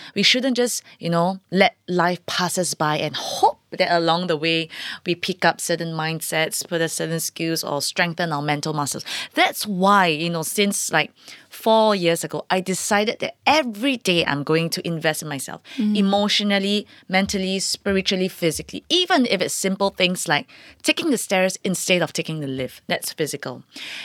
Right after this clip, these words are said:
Speaker 1: Emotionally, I'm going to be very attuned to myself. How, a-, at the end of the day, it's just a simple check-in. How did I feel today? Why did I feel this way? You know, like, I was frustrated, maybe, okay, but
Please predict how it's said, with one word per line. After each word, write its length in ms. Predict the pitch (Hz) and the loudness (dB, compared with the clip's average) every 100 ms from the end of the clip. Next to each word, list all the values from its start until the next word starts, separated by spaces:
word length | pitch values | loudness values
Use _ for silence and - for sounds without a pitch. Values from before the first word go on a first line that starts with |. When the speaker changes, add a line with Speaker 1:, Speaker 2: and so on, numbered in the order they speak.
| - | -2
Speaker 1:
Emotionally, 680 | 226 214 277 294 269 240 208 | 2 4 4 2 2 2 2
I'm 160 | 156 165 | 0 0
going 240 | 170 190 | 2 0
to 100 | 190 | -2
be 120 | 170 165 | -4 -2
very 260 | 196 269 - | 0 0 0
attuned 600 | 185 - 208 196 151 131 | -2 -2 2 2 0 -2
to 80 | |
myself. 340 | 165 147 - - | -4 -4 -6 -6
How, 340 | - 226 254 - | -6 -2 -2 0
a-, 140 | - | 0
at 80 | 208 | 2
the 100 | 226 | 4
end 120 | 277 | 4
of 100 | 277 | 0
the 60 | 220 | 0
day, 140 | 202 | 0
it's 160 | 175 - | 0 -2
just 180 | 214 185 | -2 -2
a 60 | |
simple 420 | - - 233 240 | -2 0 0 -2
check-in. 440 | 240 165 - 175 151 - - - | -2 -4 -2 -6 -6 -14 -20 -16
How 180 | - 285 | 0 0
did 140 | 277 190 | 2 0
I 100 | 208 | -2
feel 240 | - 190 | -4 -6
today? 380 | 190 175 160 147 - - | -4 -2 -2 -4 -14 -6
Why 320 | 156 208 247 | 0 2 4
did 160 | 208 | 2
I 140 | 185 180 | 0 -2
feel 260 | - 180 | -2 0
this 240 | 170 165 - | 2 0 2
way? 240 | 156 139 - - - | 0 0 -8 -14 -8
You 100 | 180 | 0
know, 160 | 180 190 | 2 2
like, 240 | 180 175 - | 2 0 2
I 60 | 165 | 0
was 180 | 165 | 0
frustrated, 600 | - 160 - 247 240 247 | -4 -4 -2 0 0 0
maybe, 260 | 190 185 190 | -2 -2 -2
okay, 140 | - 185 | -2 -2
but 180 | 175 | -2